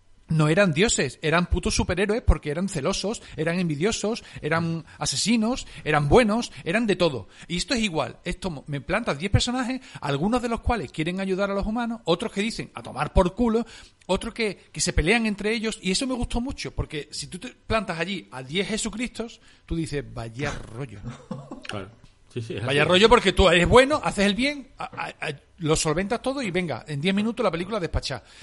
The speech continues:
Speaker 1: Y no, allí hay algunos que eran muy cafres y decir, eso me ha gustado. Lo que pasa es que era un r-, era un tema, yo no sé si por la directora, por los personajes, porque se han juntado, es lo que digo, se han juntado cinco o seis cosas que una sola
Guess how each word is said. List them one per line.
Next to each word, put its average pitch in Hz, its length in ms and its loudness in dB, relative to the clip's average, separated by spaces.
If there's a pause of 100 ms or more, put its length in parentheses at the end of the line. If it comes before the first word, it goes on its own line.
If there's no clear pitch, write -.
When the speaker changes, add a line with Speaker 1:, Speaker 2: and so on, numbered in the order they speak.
(120)
Speaker 1:
Y 151 140 -2
no, 202 300 2 (200)
allí 143 200 -4
hay 202 80 0
algunos 233 320 -4
que - 100 -4
eran 185 160 -4
muy 156 140 -4
cafres 262 520 -4
y 156 100 -4
decir, 147 380 -4
eso 180 180 0
me 247 60 0
ha 214 40 2
gustado. 151 380 -4 (240)
Lo 165 140 -6
que - 80 -10
pasa 165 220 -6
es 226 60 -14
que 247 80 -8
era 233 80 -6
un 226 100 -4
r-, - 140 -6 (180)
era 180 160 -4
un 233 100 -4
tema, 233 220 -6
yo 151 120 -6
no 175 60 -6
sé 196 120 -10
si 160 100 -8
por 143 160 -8
la 123 80 -4
directora, 123 680 -4 (280)
por 135 120 0
los 127 120 6
personajes, 196 680 -2 (200)
porque - 300 0
se - 120 -4
han 202 60 0
juntado, 240 300 -2
es - 20 -2
lo 208 80 -2
que 190 60 -6
digo, 147 100 -8
se 196 80 -6
han 202 60 -8
juntado 220 440 -6
cinco 240 380 -6
o 247 40 -4
seis 247 200 -4
cosas 285 440 -8 (420)
que 190 120 2
una 294 300 2
sola 330 420 -2